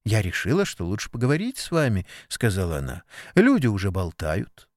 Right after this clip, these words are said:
Лучше бы вам не посылать дочь к нему в номер за стиркой". Миссис Герхард была поражена и расстроена настолько, что не нашла слов ответить.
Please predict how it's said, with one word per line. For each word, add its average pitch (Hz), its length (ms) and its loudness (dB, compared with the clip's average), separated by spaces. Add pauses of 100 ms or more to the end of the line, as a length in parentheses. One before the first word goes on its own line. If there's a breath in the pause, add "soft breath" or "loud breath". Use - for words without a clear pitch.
(140)
Лучше 277 400 2
бы 254 120 4
вам 214 200 4
не 254 80 -2
посылать 160 800 0
дочь 123 440 2
к - 80 -14
нему 98 300 2
в 76 100 -6
номер 208 380 0
за 123 180 -2
стиркой". - 920 -8 (1500)
Миссис 135 400 4
Герхард 165 600 4
была 123 280 4
поражена 120 680 4
и 123 80 4
расстроена 113 840 2
настолько, 180 640 0
что 131 220 -2
не 117 100 4
нашла 107 380 2
слов 92 320 -2
ответить. - 640 -8